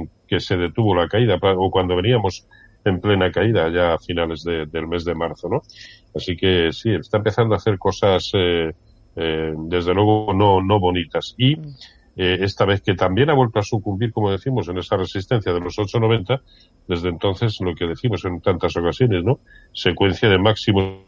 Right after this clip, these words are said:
Speaker 1: y mínimos relativos decrecientes. Sí es complicado, por no decir imposible, subir. Y, y ya digo, muy pendientes de soportes. El último,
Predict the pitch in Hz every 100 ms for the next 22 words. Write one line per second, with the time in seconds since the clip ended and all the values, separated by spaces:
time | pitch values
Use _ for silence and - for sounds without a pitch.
0 | - 104 98 107 107 107 92 87 85 90
1 | 87 87 85 82 80 - 87 76 - -
2 | - - - - - - - 92 80 -
3 | 82 85 78 92 104 87 80 85 78 -
4 | 85 80 80 - 98 87 85 117 143 -
5 | - - - - _ _ - 110 98 95
6 | 92 90 87 90 92 85 85 101 95 98
7 | 92 101 98 110 90 - 85 95 82 69
8 | 90 98 143 135 135 147